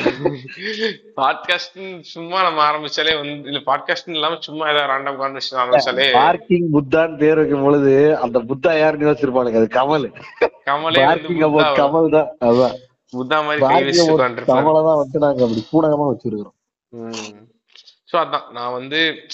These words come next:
Speaker 1: நம்ம சும்மா ஏதாவது கான்வர்சேஷன் எடுத்தாலே வந்து அதுல இருந்து நம்மளுக்கு கமல் ட்ரெண்ட் பிக் பண்றதுக்கு தான் நிறையா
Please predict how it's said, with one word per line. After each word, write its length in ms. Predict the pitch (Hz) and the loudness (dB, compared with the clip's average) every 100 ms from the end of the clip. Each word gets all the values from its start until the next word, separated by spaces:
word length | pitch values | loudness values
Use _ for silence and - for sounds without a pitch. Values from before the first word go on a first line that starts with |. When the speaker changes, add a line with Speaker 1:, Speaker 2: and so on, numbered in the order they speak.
| - | -18
Speaker 1:
நம்ம 200 | 120 120 | -14 -14
சும்மா 320 | 117 151 196 | -14 -4 -2
ஏதாவது 240 | 185 170 143 | 0 0 -2
கான்வர்சேஷன் 440 | 147 147 139 139 | -4 -6 -10 -10
எடுத்தாலே 280 | 123 127 131 | -6 -2 -2
வந்து 180 | 127 127 | 0 0
அதுல 180 | 120 117 | 0 -2
இருந்து 180 | 127 | -6
நம்மளுக்கு 300 | 127 113 110 | -8 -10 -10
கமல் 280 | - 131 156 | -10 -6 -4
ட்ரெண்ட் 220 | 147 147 | -6 -8
பிக் 280 | 131 131 - | -8 -10 -8
பண்றதுக்கு 300 | 123 120 120 | -6 -4 -2
தான் 160 | 131 131 | -2 -2
நிறையா 600 | 117 123 131 123 110 107 | -2 -2 0 -2 -6 -12